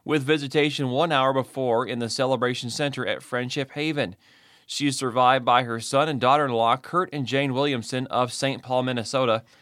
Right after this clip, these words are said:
and daughter, Kim Smith of Fort Dodge. Please visit w w w dot gunderson funeral home dot com for a full obituary or to leave an online condolence.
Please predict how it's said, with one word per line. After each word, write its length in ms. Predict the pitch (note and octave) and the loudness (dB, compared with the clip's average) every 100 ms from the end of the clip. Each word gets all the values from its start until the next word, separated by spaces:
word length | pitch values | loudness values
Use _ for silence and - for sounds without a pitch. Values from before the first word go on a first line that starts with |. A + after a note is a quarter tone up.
| _ - | _ -6
and 240 | A#2 C#3 | -2 0
daughter, 300 | A#2+ A2+ A#2+ | 4 4 4
Kim 280 | - C3+ C3+ | 0 -2 -2
Smith 380 | - C3 A2+ A#2+ | -2 -2 -2 -4
of 100 | - | -4
Fort 240 | A#2 B2 | -4 -2
Dodge. 460 | A#2+ G#2 F#2+ E2+ - - - _ - | 0 2 2 -2 -16 -20 -20 _ -6
Please 380 | C#3+ D#3 D3 | 0 2 0
visit 440 | A#2+ C3 D3 E3+ A2+ | 0 -2 -2 -6 -2
w 380 | A2 A2 A2+ G#2+ | -2 0 -4 -2
w 340 | A2+ A2+ A#2 | 0 0 -2
w 340 | A2 B2+ D#3 C3+ | -2 -2 -2 -2
dot 240 | B2+ A2+ | -2 0
gunderson 520 | C3 D3 D#3+ - D3 | -2 0 -4 -4 -6
funeral 340 | C3 E3+ D#3 A2+ | -4 -4 -4 -2
home 260 | A#2+ A#2+ | -4 0
dot 240 | A#2+ D#3+ D#3 | 2 2 0
com 280 | D3+ E3 | 0 0
for 140 | D#3+ C3 | 0 -2
a 60 | |
full 240 | G#2+ C#3+ C3+ | 0 0 2
obituary 640 | A#2+ D3 C3 A2 G#2+ A2 - - - - | 0 -2 -2 0 0 -2 -10 -20 -20 -2
or 180 | C3+ | -2
to 140 | D#3 D#3 | 0 -2
leave 220 | C#3 C3+ | -2 -2
an 100 | C3+ | 0
online 520 | G#2+ A2 G#2+ G#2+ A2+ | 0 0 0 -2 -2
condolence. 680 | A2+ A#2 A2+ A2+ G#2+ - | -6 -2 2 2 0 -8